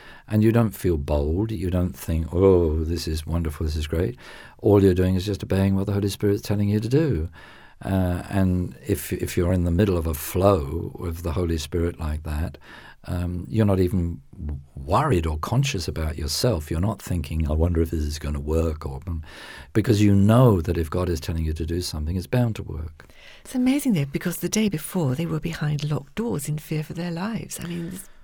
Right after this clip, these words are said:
Speaker 1: Yeah, but thi-,
Speaker 2: boldness.
Speaker 1: this is the difference that the Holy Spirit makes.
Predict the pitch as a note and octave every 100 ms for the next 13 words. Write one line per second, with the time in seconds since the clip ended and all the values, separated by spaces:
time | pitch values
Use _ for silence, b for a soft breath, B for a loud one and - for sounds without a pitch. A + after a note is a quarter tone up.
0 | b - G#2 A3+ A#2+ D3+ C#3 A#2+ A2 F#2+
1 | F2+ F2+ - D#2 C#2+ - E2+ - E2+ D#2+
2 | D#2 - D#2+ C2+ A2 D#2 C#2 - - -
3 | -